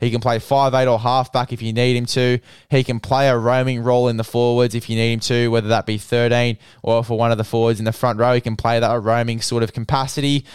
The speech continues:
He can play nine if you really need him to. As I said, his ball playing's definitely there.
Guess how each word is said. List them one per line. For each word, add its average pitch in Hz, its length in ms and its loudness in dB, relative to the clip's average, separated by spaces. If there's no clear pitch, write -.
He 127 100 0
can 117 160 -6
play 135 260 -2
nine 127 320 2
if 123 160 -4
you 117 120 -4
really 127 320 0
need 123 180 2
him 127 80 0
to. 127 260 2
As 117 140 2
I - 20 -6
said, 123 220 0
his 113 120 -4
ball 117 220 -2
playing's 123 400 -2
definitely 120 400 -4
there. 127 320 2